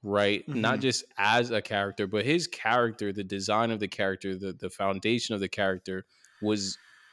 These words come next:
Speaker 1: in my opinion, so necessary for the show.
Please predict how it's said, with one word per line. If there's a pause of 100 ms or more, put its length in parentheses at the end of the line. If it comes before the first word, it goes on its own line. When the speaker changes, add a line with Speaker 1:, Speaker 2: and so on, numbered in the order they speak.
(120)
Speaker 1:
in
my
opinion,
so
necessary
for
the
show.